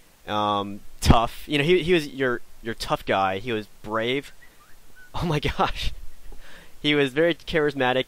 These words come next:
If you liked that aspect of, uh, Gerard Butler as Leonidas, then you're gonna like Sullivan Stapleton as Themistocles, because he's equally charismatic.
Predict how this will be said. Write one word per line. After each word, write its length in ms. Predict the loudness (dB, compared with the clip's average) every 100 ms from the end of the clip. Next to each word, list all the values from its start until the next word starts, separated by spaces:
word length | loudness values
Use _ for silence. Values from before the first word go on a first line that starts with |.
| 0
If 120 | 2
you 80 | 6
liked 440 | 6 6 2 0
that 200 | 4 4
aspect 680 | 6 2 4 2 2 -2 -14 -18 -20 -20 -20 -20 -20 -4
of, 360 | 2 4 4 2
uh, 160 | 0 2
Gerard 280 | 4 6
Butler 340 | 6 4 2 2
as 220 | -2 -2 2
Leonidas, 440 | 2 2 2 0
then 100 | 0
you're 100 | 4
gonna 120 | 4
like 380 | 8 6 6 -2 -12 -18 -12 -12 -10
Sullivan 460 | -4 4 4 4 0
Stapleton 540 | 0 0 0 -2 -2
as 180 | 2 2
Themistocles, 640 | 2 2 2 -2 -4 -4
because 160 | -2 -2
he's 180 | -2 2
equally 420 | 2 2 0 -2
charismatic. 760 | -2 -2 -2 -2 0 0 0 -4